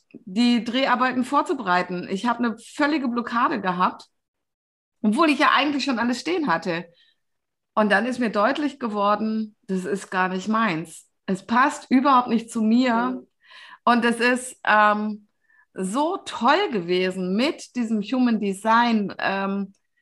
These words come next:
Speaker 1: diese Klarheit für mich zu finden, dass das gar nicht meins ist, und ich mich jetzt in etwas reinzwinge, weil es vielleicht gerade gesellschaftlich praktisch ist oder Ähnliches. Und hab, ähm, dann tatsächlich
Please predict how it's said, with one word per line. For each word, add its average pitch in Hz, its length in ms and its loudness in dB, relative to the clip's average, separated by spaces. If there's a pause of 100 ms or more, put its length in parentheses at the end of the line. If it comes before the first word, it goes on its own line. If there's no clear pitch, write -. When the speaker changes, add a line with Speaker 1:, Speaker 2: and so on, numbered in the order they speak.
(140)
Speaker 1:
diese 214 220 2
Klarheit 233 640 4
für - 160 -4
mich 208 260 0
zu 208 100 -8
finden, 233 440 -2
dass 185 240 -2
das 214 300 0
gar 240 220 2
nicht 247 220 -4
meins 277 540 0
ist, - 460 -4 (500)
und 220 160 2
ich 233 180 -2
mich 247 220 0
jetzt 247 220 -4
in 233 160 0
etwas 226 400 -4
reinzwinge, 269 1040 -2
weil 220 260 0
es 226 180 -4
vielleicht 220 520 -2
gerade 220 280 0
gesellschaftlich 220 720 -2
praktisch 226 520 -4
ist 226 260 -2
oder 208 320 0
Ähnliches. 175 800 0 (760)
Und 240 260 2
hab, - 360 2 (180)
ähm, 220 520 2
dann 202 200 2
tatsächlich 226 920 -2